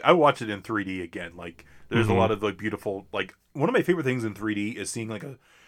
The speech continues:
Speaker 1: a transparent, like, like, a glass surface, and you see, like, the smudges or, like, whatever crack or whatever, and it looks so good in three D. The landscapes in three D. One of my favorite ones is when Alita's going inside the ship,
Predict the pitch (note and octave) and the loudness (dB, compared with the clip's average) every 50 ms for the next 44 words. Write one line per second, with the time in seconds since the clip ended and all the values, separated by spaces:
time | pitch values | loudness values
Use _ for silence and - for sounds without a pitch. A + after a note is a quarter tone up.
0 | _ _ _ - A2+ A2 - - B2 B2 A#2+ A2 - B2 A#2 A#2 A#2 - A2 G#2 | _ _ _ -6 -6 -6 -2 -2 -2 -2 -2 -4 -2 0 0 0 0 0 -4 -6
1 | F#2+ - - G#2+ G#2 F#2+ G2 F#2+ - F#2 F2+ F#2+ F#2+ G#2 G2 - - - A2 F#2+ | -6 -8 -10 -8 -8 -8 -10 -12 -12 -6 0 2 2 2 2 0 -2 -2 -2 -2
2 | - - A#2 G#2+ - - - - - G#2 G2+ F#2+ F#2 - A2 G#2 G#2 G2 - G#2 | 0 -2 -4 -4 -4 -6 -10 -10 -10 -10 -10 -8 -4 -2 -2 -2 -2 -4 -6 -12
3 | - - - G#2+ G2+ F#2+ F#2+ G2 G#2+ G#2+ G2+ F#2 - - - - _ _ - G#2 | -14 -12 -8 -6 -4 -4 -2 -2 -2 -2 -2 -4 -8 -10 -12 -14 _ _ -8 -6
4 | G2 F#2 F#2 F2+ F2 - - A2 G2 G#2 G2+ G2 G2 G2 - - - G2+ F2+ - | -4 -4 -4 -6 -6 -10 -14 -8 -4 -2 -2 0 -2 -4 -6 -6 -6 -6 -6 -4
5 | A2+ A2 G2+ G#2 G2 G2+ G2+ G#2+ G#2+ A2 A#2 - _ - G#2 G2+ G#2 - _ - | -6 -4 -2 0 0 0 0 0 -2 -2 -4 -6 _ -8 -8 -8 -8 -10 _ -10
6 | C#3 C#3 F3+ F#3+ - - - D3+ C#3 A#2+ F#2+ A2 G#2+ A#2 A2 G#2 A2 G#2+ A2 G#2+ | -6 -4 -4 -4 -4 -2 0 0 -2 0 -2 -4 -4 -4 -4 -6 -8 -8 -6 -4
7 | A2 G#2+ G#2 G2+ - - - - - - G#2+ G#2+ A2 A2+ A2+ A2 - - - A#2 | -4 -4 -6 -6 -10 -16 -20 -14 -12 -10 -6 -4 -2 -2 -2 -4 -6 -6 -4 -4
8 | A2 G#2+ - - A2+ G#2 - G#2+ G#2 G#2 G#2 G#2 G2 A2+ E3 G#3 F3 B2+ - C#3 | -4 -4 -6 -10 -12 -10 -6 -4 -4 -2 -2 -2 0 0 2 2 0 0 0 0
9 | B2+ A2+ G#2+ G#2 G#2 G2+ G2 G2 F#2+ F#2 F#2 - _ _ _ - _ _ - G2+ | 0 0 -2 -4 -6 -6 -6 -6 -6 -8 -12 -16 _ _ _ -20 _ _ -4 0
10 | A2+ A#2+ A2+ A2+ D3+ F#3 F3+ D#3 G#2 B2 A#2+ A#2+ A#2 A#2 G#2+ - - A2 G#2 F#2+ | 0 0 2 2 2 2 2 2 4 4 4 4 2 0 -2 0 0 0 2 0
11 | F#2 - - - A2+ A2+ - - | -4 -6 -4 -4 -6 -6 -6 -12